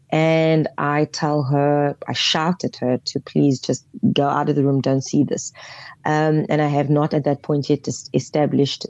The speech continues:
the, who's injured, the severity of the damage, that kind of thing. And I go over to him, and he's stra-, he's struggling to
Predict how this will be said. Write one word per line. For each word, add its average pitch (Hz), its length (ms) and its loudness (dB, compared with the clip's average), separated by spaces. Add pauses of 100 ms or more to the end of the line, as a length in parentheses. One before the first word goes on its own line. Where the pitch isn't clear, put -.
(140)
the, 135 260 0 (160)
who's 156 340 4
injured, 143 520 2
the 139 80 -2
severity 143 500 2
of 143 140 0
the - 60 0
damage, 135 480 0
that 139 180 -4
kind 135 220 -2
of 123 60 -4
thing. - 220 -12 (720)
And 156 140 2
I 156 80 2
go 151 320 0
over 160 300 0
to 156 180 -2
him, 147 220 0
and 151 160 0
he's 151 280 2
stra-, 165 440 -2
he's 147 160 0
struggling 170 540 0
to - 120 -4